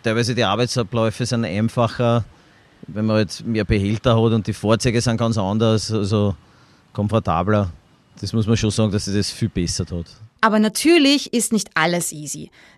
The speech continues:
Speaker 2: Du kannst dir gar nicht vorstellen, wie viele Überstunden sie hier zu Weihnachten machen müssen. Sie müssen sehr viel leisten, extrem konzentriert und teilweise sehr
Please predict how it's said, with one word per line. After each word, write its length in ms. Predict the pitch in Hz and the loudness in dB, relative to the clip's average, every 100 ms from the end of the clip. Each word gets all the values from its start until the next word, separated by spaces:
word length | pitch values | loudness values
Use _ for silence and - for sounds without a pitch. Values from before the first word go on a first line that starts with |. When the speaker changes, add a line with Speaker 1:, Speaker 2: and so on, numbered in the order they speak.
| _ | _
Speaker 2:
Du 80 | 226 | -6
kannst 340 | 226 254 269 | 2 2 2
dir 60 | 330 | 2
gar 140 | 254 | 2
nicht 160 | 320 - | 0 0
vorstellen, 500 | 208 247 - 302 294 | 0 0 2 2 2
wie 60 | |
viele 280 | - 294 302 | 2 0 2
Überstunden 640 | 269 320 349 - 202 185 185 | 2 2 0 0 0 0 -4
sie 140 | 175 | -2
hier 140 | 185 | -4
zu 160 | 180 180 | -4 -4
Weihnachten 460 | 160 180 175 - 180 | -2 -2 -6 -4 -4
machen 300 | 160 - 175 | -4 -4 -4
müssen. 420 | 160 - 156 - - _ | -4 -6 -10 -12 -20 _
Sie 140 | - | -4
müssen 300 | 196 190 196 | -2 0 -2
sehr 360 | 185 - 233 247 | -4 0 2 2
viel 220 | - 233 | 2 0
leisten, 500 | 208 185 185 - 151 - - | 0 0 -4 -6 -10 -8 -8
extrem 560 | 190 - - 294 339 | -4 -4 0 0 -2
konzentriert 760 | 359 320 294 269 240 233 233 - | 0 2 4 2 2 2 2 -2
und 160 | 214 202 | -4 -2
teilweise 480 | 190 185 175 170 | -2 0 0 -2
sehr 520 | 165 - - 214 208 | -4 -2 0 2 2